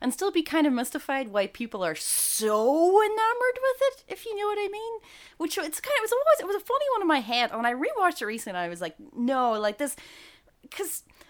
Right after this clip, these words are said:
I think maybe I saw it with a lot of pressure on it as well, and it was a whole kind of thing at the time, but I gave it a bit of space and watched it again, and I was like, "No," like, I do think this is a film that pretty much anyone who's ever been a teenager or a young person,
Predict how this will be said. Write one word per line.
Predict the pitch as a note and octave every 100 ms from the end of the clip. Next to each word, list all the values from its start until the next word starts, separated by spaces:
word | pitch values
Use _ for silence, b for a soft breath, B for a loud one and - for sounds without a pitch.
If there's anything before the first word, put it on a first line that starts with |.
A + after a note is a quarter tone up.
| b
I |
think | E4 C5 -
maybe | F#4+ E4+
I | C#4+
saw | - C4+ C4
it | A#3
with | A3+
a |
lot | G#3+ F3+
of |
pressure | - A3 A3 -
on | A#3 A#3 A3+
it |
as | A3+
well, | A3 G#3+ G#3+ G#3+
and | F#3+ E3+ E3 -
it | A2 F3 A3+
was | D4+
a | E4
whole | A#4 G#4
kind | G4+
of | C#4+
thing | C#4 C4+
at | C4+
the |
time, | - - G#3+ A3
but | G3 F#3+
I | A3+
gave | D4 D4
it |
a | C#4+
bit | G3+
of |
space | - G3 F3+
and | F#3
watched | F3 E3+ -
it | D#3+
again, | D#3+ D3+ D3+
and | D3
I |
was | D3
like, | D#3+ E3+
"No," | G3 F#3
like, | F#3
I | - A#3
do | D#4
think | F4 F4+
this | C#4+ -
is |
a | A#3
film | - G#3+ G3 F#3
that | F3 E3 - b b b _ _ _ - -
pretty | C#4+
much | B3 G#3
anyone | G#3 G#3 G#3+ G3 F3+
who's | F#3 F3 -
ever | E3 F3
been | F3 D#3+
a |
teenager | D#3+ F#3 F3 E3+ E3+ D#3+ D#3
or | E3+ D#3+ D#3
a | -
young | F3 E3
person, | E3 E3+ D#3+ D#3+